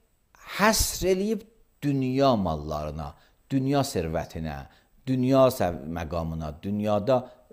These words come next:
e, dünyəvi məsailə çatmağa. Bu cür istəyir, "Nuvəffə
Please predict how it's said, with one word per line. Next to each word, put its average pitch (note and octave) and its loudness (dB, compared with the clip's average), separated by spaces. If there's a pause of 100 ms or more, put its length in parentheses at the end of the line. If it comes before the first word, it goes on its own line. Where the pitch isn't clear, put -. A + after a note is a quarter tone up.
e, D2+ -10
dünyəvi G#2 0 (580)
məsailə E2 -4
çatmağa. C2+ -8 (800)
Bu E3+ 6
cür C3+ 2 (140)
istəyir, B2 2 (640)
"Nuvəffə C#3 8